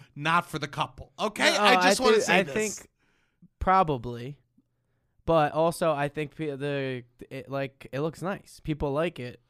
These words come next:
Speaker 1: But it looks nice?
Speaker 2: People like the wedding. This is the thing.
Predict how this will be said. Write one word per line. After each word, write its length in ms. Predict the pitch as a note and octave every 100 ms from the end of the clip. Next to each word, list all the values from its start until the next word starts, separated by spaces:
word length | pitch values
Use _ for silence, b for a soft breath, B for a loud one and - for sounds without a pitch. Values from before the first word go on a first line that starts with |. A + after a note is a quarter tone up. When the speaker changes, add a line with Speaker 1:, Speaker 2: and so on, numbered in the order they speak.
| _
Speaker 1:
But 100 | B3
it 80 | C#4
looks 240 | D#4 F#3+
nice? 480 | G3+ B3+ A#4+ - -
Speaker 2:
People 340 | G#3 G#3+ A#3+ F3
like 280 | F3+ F#3
the 80 | F3
wedding. 500 | D3 E3+ G#3+ G#3 F3+ _ _ _ _ _ _ -
This 200 | A3+ -
is 140 | G#3+
the 120 | F#3 E3+
thing. 320 | D3 A#2+